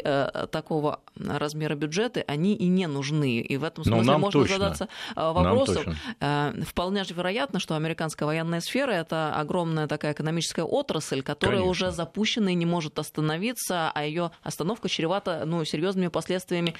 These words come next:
Speaker 1: и социальными, в частности. Вот
Speaker 2: Э, ну,
Speaker 1: есть ли
Speaker 2: в
Speaker 1: такая
Speaker 2: том
Speaker 1: история?
Speaker 2: числе. Ведь в отличие, например, от гражданских производств, которые переносились в Китай, там, э, в другие страны, да,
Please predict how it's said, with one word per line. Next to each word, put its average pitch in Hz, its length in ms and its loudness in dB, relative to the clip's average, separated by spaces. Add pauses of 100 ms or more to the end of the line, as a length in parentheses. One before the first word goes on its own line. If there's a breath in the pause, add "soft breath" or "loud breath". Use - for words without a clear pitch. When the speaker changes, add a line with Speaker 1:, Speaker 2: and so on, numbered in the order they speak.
(120 loud breath)
Speaker 1:
и 180 80 2
социальными, 143 640 -2
в - 60 -12
частности. - 680 -6
Вот - 220 -2
Speaker 2:
Э, 113 360 6
ну, 120 160 8
Speaker 1:
есть 131 160 6
ли 127 40 8
Speaker 2:
в - 120 2
Speaker 1:
такая 147 180 4
Speaker 2:
том - 60 4
Speaker 1:
история? - 200 2
Speaker 2:
числе. 139 540 4
Ведь 98 260 0
в 120 100 2
отличие, 147 520 2
например, 131 580 4
от 117 280 2
гражданских 117 680 2
производств, 107 720 2
которые 101 380 2
переносились 98 760 4
в - 80 -10
Китай, 131 440 2
там, 98 440 0
э, 82 280 0
в 85 120 -4
другие 90 420 4
страны, 104 500 2
да, 101 340 2